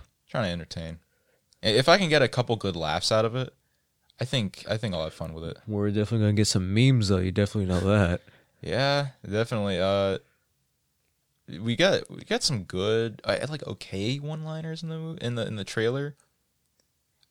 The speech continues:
Speaker 1: It, it wasn't anything to write home about. All Patrick's lines were, weren't that great, I guess.
Speaker 2: No, nah.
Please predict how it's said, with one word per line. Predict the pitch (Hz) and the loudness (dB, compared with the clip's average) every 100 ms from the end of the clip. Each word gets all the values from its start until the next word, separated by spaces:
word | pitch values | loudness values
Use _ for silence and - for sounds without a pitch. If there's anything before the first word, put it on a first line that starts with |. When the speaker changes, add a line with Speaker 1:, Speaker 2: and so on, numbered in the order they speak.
| - - | -20 -12
Speaker 1:
It, | 127 120 117 | -10 -8 -4
it | 147 | -2
wasn't | 139 170 196 - | 2 4 4 2
anything | 120 127 135 120 | 2 2 0 2
to | |
write | 101 92 | 4 2
home | 92 95 | 2 -2
about. | 101 107 107 | 0 2 2
All | 98 104 | 4 2
Patrick's | - 104 98 - 95 | 2 0 0 0 -6
lines | 101 98 98 87 | -4 -2 -4 -6
were, | 87 85 - _ _ _ _ _ _ _ _ _ _ - | -8 -10 -14 _ _ _ _ _ _ _ _ _ _ -8
weren't | 147 - | -8 -2
that | 76 80 | -2 -2
great, | 95 95 98 _ - _ _ _ _ _ _ | -4 -4 -6 _ -20 _ _ _ _ _ _
I | - | -10
guess. | 98 95 - - - _ | -8 -8 -10 -14 -20 _
Speaker 2:
No, | 107 104 | 2 2
nah. | 90 85 80 82 | 2 2 2 2